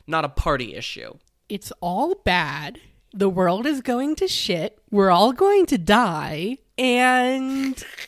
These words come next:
Speaker 2: the only things left on this little tiny fucking marble that we call a planet, that we call home, are going to be little fucking cockroaches just crawling over our dead bodies.
Speaker 1: And Marjorie Taylor Greene.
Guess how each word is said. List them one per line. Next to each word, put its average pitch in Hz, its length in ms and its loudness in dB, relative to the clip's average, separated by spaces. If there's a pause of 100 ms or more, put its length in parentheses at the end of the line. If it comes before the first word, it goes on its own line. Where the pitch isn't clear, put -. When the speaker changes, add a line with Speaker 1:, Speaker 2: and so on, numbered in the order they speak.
(960)
Speaker 2:
the 262 160 0
only 285 320 2
things 294 340 0
left 180 440 -6
on 185 160 -2
this 185 200 -8
little 214 420 0
tiny 220 420 -4
fucking 247 840 0
marble 226 560 6
that 175 140 -8
we 190 120 -4
call 214 260 0
a 180 60 -6
planet, 226 600 -6
that 180 100 -8
we 160 100 -4
call 190 260 -6
home, 196 600 0 (480)
are 208 100 2
going 214 220 0
to 208 60 -6
be 202 140 -6
little 220 380 -4 (200)
fucking 247 340 -2 (100)
cockroaches 175 1200 -4 (300)
just 175 240 -6
crawling 247 520 4
over 185 260 2
our 165 200 -2
dead 160 240 -8
bodies. - 640 -14 (680)
Speaker 1:
And 151 180 0
Marjorie 135 280 0
Taylor 117 260 -4
Greene. 98 300 -12